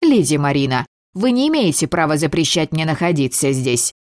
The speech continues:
Я тоже живу в этом боксе". "Рада, что вы помните об этом, но сейчас пойдёте в свою комнату,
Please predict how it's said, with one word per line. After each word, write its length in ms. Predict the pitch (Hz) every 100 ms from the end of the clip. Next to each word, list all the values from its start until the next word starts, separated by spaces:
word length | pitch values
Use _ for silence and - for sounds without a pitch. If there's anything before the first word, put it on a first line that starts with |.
| _ -
Я 160 | 285
тоже 320 | 285 339 185
живу 300 | 147 160 147
в 60 | 143
этом 360 | 147 151 147 135
боксе". 540 | 127 - - 123 120 _ _ _ _ _ _ _ -
"Рада, 300 | 165 156 151
что 200 | - 160
вы 160 | 156 147
помните 540 | 233 214 147 - 139
об 180 | 131 135
этом, 340 | 123 117 117 - _ _ -
но 80 | 175
сейчас 460 | 180 196 269 277
пойдёте 420 | - 151 143 143 147
в 40 |
свою 320 | - 147 151
комнату, 600 | - 139 127 120 120 113